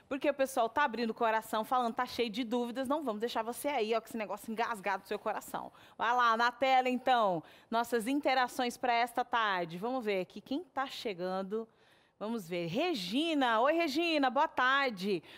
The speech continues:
Olha, faço caminhada em jejum.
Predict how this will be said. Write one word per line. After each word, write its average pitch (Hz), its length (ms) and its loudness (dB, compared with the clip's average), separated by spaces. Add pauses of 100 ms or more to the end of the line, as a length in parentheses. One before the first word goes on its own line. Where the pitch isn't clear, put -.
(160)
Olha, 220 240 0
faço 277 480 -2
caminhada 247 520 0 (160)
em 339 280 2
jejum. 214 760 -2